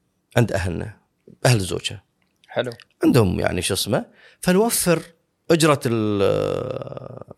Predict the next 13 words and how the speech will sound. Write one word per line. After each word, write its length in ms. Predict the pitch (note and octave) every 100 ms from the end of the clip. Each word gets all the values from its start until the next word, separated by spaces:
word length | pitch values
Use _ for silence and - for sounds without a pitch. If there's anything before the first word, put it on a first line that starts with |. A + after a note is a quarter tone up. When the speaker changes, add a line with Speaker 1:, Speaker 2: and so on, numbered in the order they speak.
| - -
Speaker 1:
يعني 280 | - F#2+ G2
الأجار 560 | F#2 F#2 F2+ F#2+ A#2 A2
البيت 480 | F#2+ G#2+ D#3 - - -
أو 60 | -
الشقة، 540 | - - - G3+ - _ _ _ _ _ _ _
ينفعنا 460 | B3+ C4 B3 D#3+ C3+
إحنا 320 | A#2+ B2 -
عيالنا، 520 | A2 A2+ A2 B2 G#3+ _ _ _ _ _ -
ولما 720 | E4+ - A3 E3+ C#3+ C3+ A#2+
يتهيأ 640 | C3 C3 A#2 - C#3+ C3 A#2+
لنا 420 | G#2+ G#2+ F#2+ -
خدمات 420 | - A2+ A2 -
الإسكان 500 | G2 - B2 D3+ F4